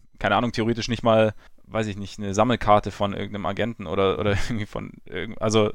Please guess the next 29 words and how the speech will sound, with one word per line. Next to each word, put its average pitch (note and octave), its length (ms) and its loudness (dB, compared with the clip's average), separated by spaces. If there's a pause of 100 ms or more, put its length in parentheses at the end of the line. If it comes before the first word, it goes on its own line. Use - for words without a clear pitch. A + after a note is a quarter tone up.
ne? B2 240 2
Also G#2+ 120 -2
es G2+ 40 -6
war B2 140 8
ja B2+ 60 4
echt - 240 2
extrem B2+ 420 4
strikt - 320 2
und G#2+ 300 0 (320)
war A#2 320 8
ja D#3 160 8
schon, C3+ 180 2 (200)
wurde B2+ 200 4
ja B2 80 12
oft - 200 4
genug B2 220 2
in B2 60 -2
Frage B2+ 300 6
gestellt, B2+ 340 4
einfach, A2+ 220 2
dass - 320 2
eine, G#2+ 160 4
eine G#2 180 2
Organisation, A2 640 2
die, A2 80 -2
die G#2 500 -8 (640)
hunderte C#3+ 360 4
Millionen A#2+ 580 4
scheffelt, - 540 -2